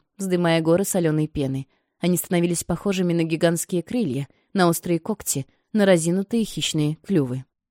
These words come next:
«Это не вода!» — шептала Полина, задыхаясь от вони нерповой кожи.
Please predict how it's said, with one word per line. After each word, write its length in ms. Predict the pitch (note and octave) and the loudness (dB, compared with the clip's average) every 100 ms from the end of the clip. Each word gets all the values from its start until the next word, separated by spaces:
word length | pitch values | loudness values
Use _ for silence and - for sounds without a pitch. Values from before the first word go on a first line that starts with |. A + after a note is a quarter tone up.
| _ _ _ - | _ _ _ -6
«Это 180 | A#3 B3 | -2 2
не 140 | A#3+ | 4
вода!» — 440 | A#3+ A#3+ A#3 E3 - | 6 6 6 4 -2
шептала 420 | - - F3+ F3 | -8 0 4 4
Полина, 400 | E3+ E3 G3+ F#3 | 4 2 2 0
задыхаясь 520 | D#3+ D#3+ - E3 D#3 | 0 -2 0 0 0
от 120 | D#3 | -2
вони 340 | D#3 E3+ G3 G#3 | -2 -2 -2 -4
нерповой 440 | F#3 D#3 - E3+ | -2 -2 -4 -6
кожи. 380 | F3 D#3 C#3 C#3+ | -2 -2 -2 -4